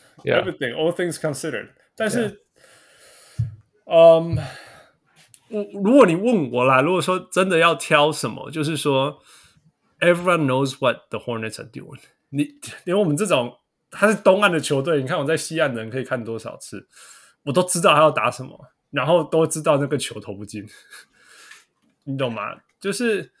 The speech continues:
Speaker 2: yeah，I think James Borrego can get you open shots，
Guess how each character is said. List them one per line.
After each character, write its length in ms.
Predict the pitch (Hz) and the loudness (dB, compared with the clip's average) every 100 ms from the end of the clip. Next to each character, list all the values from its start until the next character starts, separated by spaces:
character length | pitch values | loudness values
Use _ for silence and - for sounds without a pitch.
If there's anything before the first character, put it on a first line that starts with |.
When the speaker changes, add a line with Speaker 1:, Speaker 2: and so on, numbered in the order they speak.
| _ _ _ - | _ _ _ 0
Speaker 2:
yeah，I 640 | 180 185 156 - _ 160 | 4 4 4 -2 _ 0
think 240 | 165 247 151 | 2 -2 -2
James 200 | 180 196 | -2 -2
Borrego 460 | 175 160 165 139 | -2 -2 0 -2
can 280 | - 143 131 | -4 -6 -4
get 140 | 143 | -4
you 140 | 143 131 | -2 -4
open 280 | 123 127 113 | -6 -8 -8
shots， 400 | 113 101 - | -8 -10 -12